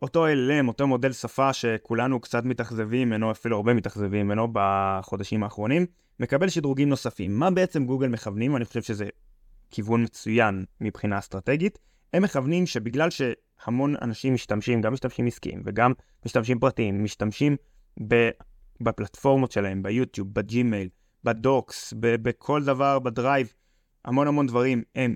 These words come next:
של גוגל. הם רוצים שגם ברד יהיה מחובר לכל הדברים האלה, ולכן תוכלו, אתם, אתם תוכלו לשאול אותו בעצם, אחרי שתיתנו לו הרשאה,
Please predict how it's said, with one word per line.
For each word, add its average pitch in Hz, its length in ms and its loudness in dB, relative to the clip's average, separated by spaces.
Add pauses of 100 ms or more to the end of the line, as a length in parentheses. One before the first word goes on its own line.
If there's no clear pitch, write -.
של 101 260 -6
גוגל. 107 440 -2 (480)
הם 180 120 4
רוצים 180 320 2
שגם 147 340 0
ברד 190 260 4
יהיה 170 100 4
מחובר 156 440 0
לכל 131 240 2
הדברים 107 380 -2
האלה, 151 240 -2 (220)
ולכן 117 420 -2
תוכלו, 151 240 0
אתם, 139 140 -2 (160)
אתם 117 160 -2
תוכלו 143 200 -4
לשאול 156 300 0
אותו 147 160 -2
בעצם, 131 320 0
אחרי 117 140 -8
שתיתנו 117 300 -4
לו 127 80 2
הרשאה, 190 340 0